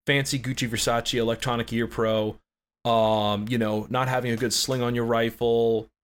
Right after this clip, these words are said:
it's, it's annoying and it's hard to, like, actually properly manipulate your weapon. That's what I'm talking about.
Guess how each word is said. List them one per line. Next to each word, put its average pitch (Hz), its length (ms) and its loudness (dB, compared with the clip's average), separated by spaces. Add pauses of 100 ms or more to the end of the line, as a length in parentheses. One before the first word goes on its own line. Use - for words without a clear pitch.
(140)
it's, 113 220 -4 (100)
it's - 160 -8
annoying 117 560 2
and 107 120 0
it's 104 100 -6
hard 110 340 0
to, 113 220 -2
like, 104 220 -6 (180)
actually 117 300 -2
properly 120 400 -2
manipulate 113 400 -2
your 87 80 -4
weapon. 113 340 -4 (240)
That's 247 140 2
what 294 40 4
I'm 247 80 2
talking 120 440 -2
about. 95 400 -10